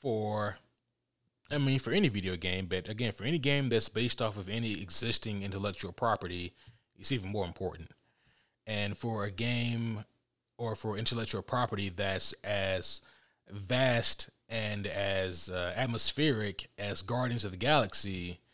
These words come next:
uh, you really gotta nail it. And they do. Uh, and this next bit is actually gonna tie a little bit also into the gameplay, and that is there are certain segments of the game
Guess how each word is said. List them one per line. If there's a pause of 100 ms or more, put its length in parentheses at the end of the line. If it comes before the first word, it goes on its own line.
(440)
uh,
you
really
gotta
nail
it. (680)
And
they
do. (960)
Uh, (960)
and
this
next
bit
is
actually
gonna
tie
a
little
bit
also
into
the
gameplay,
and
that
is
there
are (340)
certain
segments
of
the
game